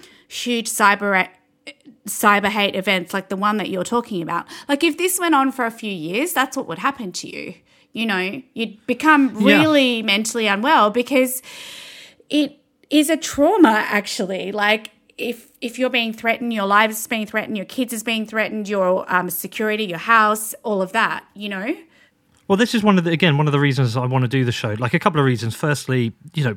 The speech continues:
Speaker 2: just to really self-reflect on my own behaviour, and it, it's definitely impacted it a bit. Although I'm, I'm still trolling myself, you know, I st-, and I still consider the troll, trolling I do, I don't know, not to be at the predatory personal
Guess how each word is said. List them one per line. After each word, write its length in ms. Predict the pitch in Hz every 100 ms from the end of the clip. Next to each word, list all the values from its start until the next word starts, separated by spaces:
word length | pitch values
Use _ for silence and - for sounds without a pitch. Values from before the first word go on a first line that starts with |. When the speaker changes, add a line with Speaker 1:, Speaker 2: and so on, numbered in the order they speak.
| -
Speaker 2:
just 260 | 226 - -
to 60 |
really 320 | 165 165 151 135
self-reflect 600 | 143 131 123 139 110 123
on 40 |
my 140 | 123
own 100 | 120
behaviour, 380 | 117 120 117 120
and 100 | 135
it, 60 | 160 - - -
it's 180 | 185 -
definitely 480 | 262 - 196 165 -
impacted 480 | 175 156 147 - 127
it 100 | 113
a 40 |
bit. 280 | 101 151 190 _ _ -
Although 260 | 143 135 139
I'm, 140 | 135 139
I'm 140 | 151 151
still 240 | - 220
trolling 340 | - 202 185
myself, 500 | 180 160 131 143 - -
you 100 | 147
know, 160 | 127 131
I 40 |
st-, 240 | 131 - 139
and 120 | 139
I 40 |
still 220 | 135 165
consider 340 | 151 147 160 139
the 120 | 135
troll, 500 | - 139 135 135 135 -
trolling 280 | 147 131
I 120 | 131 127
do, 340 | 131 123 123 - - - - _ - _ -
I 40 |
don't 160 | 147 151
know, 160 | 135 120
not 180 | 143 -
to 80 |
be 160 | 127 127
at 140 | 123
the 280 | 123 120 117 - _
predatory 560 | - 135 120 - 131 120
personal 840 | - 123 117 - 117 113 110 104